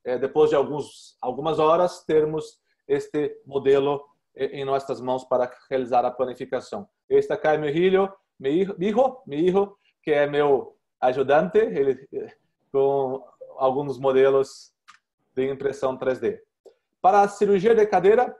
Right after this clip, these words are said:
nós outros podemos fazer também, por exemplo, acá é um, um exemplo de realidade aumentada, de HoloLens, é, durante uma cirurgia de artroscopia de, de cadeira,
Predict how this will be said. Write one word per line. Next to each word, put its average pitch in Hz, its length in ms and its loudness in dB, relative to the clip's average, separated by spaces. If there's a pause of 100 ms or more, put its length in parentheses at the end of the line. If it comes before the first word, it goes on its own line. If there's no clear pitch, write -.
nós 165 180 -2
outros 208 220 2
podemos 190 400 0
fazer 185 260 -2
também, 180 340 -2
por 180 240 -2
exemplo, 214 600 0
acá 160 260 2
é 175 80 2
um, 175 300 -6
um 160 80 -6
exemplo 165 420 -6
de 147 400 0 (240)
realidade 160 540 2
aumentada, 165 840 0
de - 160 -18
HoloLens, 196 800 2 (260)
é, 135 640 0 (340)
durante 160 420 -2
uma 175 180 -2
cirurgia 165 500 0
de 170 80 0
artroscopia 180 1040 -2
de, 135 380 4
de 131 140 -4
cadeira, 175 520 -2